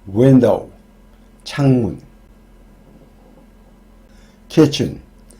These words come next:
부엌, 주방. kitchen, 부엌, 주방. garden, 뜰, 정원.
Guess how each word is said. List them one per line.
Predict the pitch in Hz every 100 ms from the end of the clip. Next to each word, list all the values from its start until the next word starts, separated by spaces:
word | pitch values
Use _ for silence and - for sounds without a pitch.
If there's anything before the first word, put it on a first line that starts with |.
| - - -
부엌, | - 113 104 73 - _ _ -
주방. | 117 107 87 - - _ _ _ _ _ _ _ _ _
kitchen, | - 156 143 98 67 - - - - _ -
부엌, | 110 113 73 - - _ -
주방. | - 107 101 71 - - - - _ _ _ _ _ _ _ - - _ _ - - - - - _ _ _ - _ -
garden, | 117 123 107 90 76 - _ - - - -
뜰, | 147 101 - - - _ -
정원. | 117 113 107 -